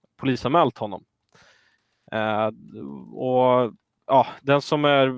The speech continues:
bekant med polisanmälningar och det svenska rättssystemet och rättsväsendet vet att det här kommer inte leda till ett skvatt med allra största sannolikhet. Eh, vi såg även tidigare att, eh, till exempel Ingrid Ahl-,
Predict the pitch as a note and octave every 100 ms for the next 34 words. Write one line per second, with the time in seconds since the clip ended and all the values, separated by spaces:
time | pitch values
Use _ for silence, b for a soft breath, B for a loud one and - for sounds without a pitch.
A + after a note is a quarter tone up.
0 | B2 C3+ - C#3+ B2 B2 A2+ - B2 A2+
1 | A#2+ B2+ B2+ B2 A#2+ A#2+ A#2+ A#2 A2 A2+
2 | G#2+ A2 A2 - A2+ - A2+ - - B2+
3 | A#2 A2+ A2+ _ - A2 A2 - A2+ A2
4 | - A2 - G#2+ - A2+ - A2+ A2 G#2+
5 | G#2+ A2 G#2+ G#2 - G#2+ - - - -
6 | - A#2+ A2+ G#2+ - G#2 - G#2 G#2+ -
7 | D3+ F3+ - _ b b b b b _
8 | A2+ A2+ A2+ C3 A#2 A#2 A2+ B2+ A#2+ A2+
9 | _ A2+ A2+ G#2+ - - _ _ A#2+ A2
10 | G#2+ A#2+ A#2 A#2 A2+ - A#2+ A#2